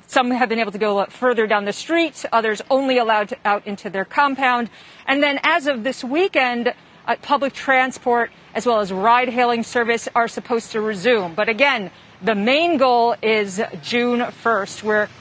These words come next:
the city is supposed to see, uh, what has been described as a, a full reopen to and return to normal life. Now, of course, this is all good news for supply chains, but there is a lot of uncertainty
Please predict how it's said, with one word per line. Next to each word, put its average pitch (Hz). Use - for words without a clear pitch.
the 233
city 254
is 233
supposed 240
to 233
see, 226
uh, 208
what 214
has 208
been 220
described 214
as 202
a, 196
a 202
full 294
reopen 240
to 240
and 220
return 247
to 220
normal 220
life. 196
Now, 226
of 214
course, 302
this 269
is 220
all 269
good 247
news 262
for 269
supply 262
chains, 196
but 233
there 240
is 320
a 247
lot 240
of 254
uncertainty 240